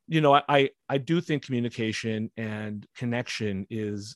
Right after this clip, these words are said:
a big part of medicine. And there's another paradox, which is we are now more connected than ever via the computer to our patients, to other doctors, to pathologists, to nurses, to pharmacists.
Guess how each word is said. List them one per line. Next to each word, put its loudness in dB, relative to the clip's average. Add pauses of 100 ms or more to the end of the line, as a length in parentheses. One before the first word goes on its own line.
a -8
big -4
part -4
of -8
medicine. -6
And -6 (400)
there's 4
another 2
paradox, 2
which -4
is -4 (280)
we 0
are 4
now 2
more 2
connected -6
than -4
ever -2 (140)
via -4 (160)
the -8
computer -2
to -6
our -4
patients, -6
to -10
other -6
doctors, -6
to -20
pathologists, -4
to -8
nurses, -6
to -14
pharmacists. -6